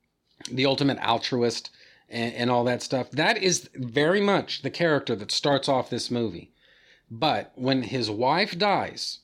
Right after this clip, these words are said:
and his daughter is forcibly taken from him, and then he, on top of all of that,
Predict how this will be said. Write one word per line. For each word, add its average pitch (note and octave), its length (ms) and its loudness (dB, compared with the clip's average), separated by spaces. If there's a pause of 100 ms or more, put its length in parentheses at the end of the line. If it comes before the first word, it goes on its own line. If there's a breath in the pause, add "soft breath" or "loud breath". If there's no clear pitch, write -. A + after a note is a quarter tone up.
(120)
and B2 260 -2
his B2 200 0
daughter C#3+ 480 2
is A#2+ 300 -2
forcibly E3+ 480 0
taken E3 420 0
from G2+ 240 -6
him, A#2 120 -6
and C#3+ 140 0
then C#3+ 140 0
he, E3+ 560 0 (240 soft breath)
on A#2+ 80 -6
top A#2+ 220 -2
of G#2 100 -2
all F3 320 0
of G#3+ 100 -2
that, G3 400 -2